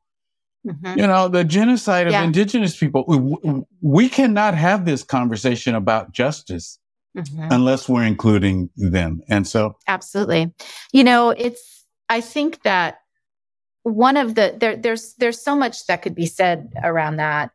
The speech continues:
Speaker 1: And I've, the first thing, it, like, w-, when I have these, these white ladies who say this to me,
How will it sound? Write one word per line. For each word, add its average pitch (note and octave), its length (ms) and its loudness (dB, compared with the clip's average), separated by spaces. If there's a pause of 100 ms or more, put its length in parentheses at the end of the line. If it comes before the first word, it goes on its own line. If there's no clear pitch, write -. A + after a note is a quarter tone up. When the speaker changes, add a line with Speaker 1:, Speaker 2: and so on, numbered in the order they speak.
Speaker 1:
And D#3+ 360 -2
I've, E3+ 340 -4 (640)
the A3+ 200 0
first D4 320 0
thing, G3+ 180 -2
it, - 280 -2
like, F3+ 200 0
w-, F#3+ 200 -2
when G3 220 -2
I F#3 180 0
have F#3+ 300 -2
these, F#3 240 -6 (320)
these F3 280 0
white E3+ 240 2
ladies E3+ 340 0
who - 60 -12
say F3 240 0
this E3 280 -6
to - 80 -10
me, D#3+ 320 0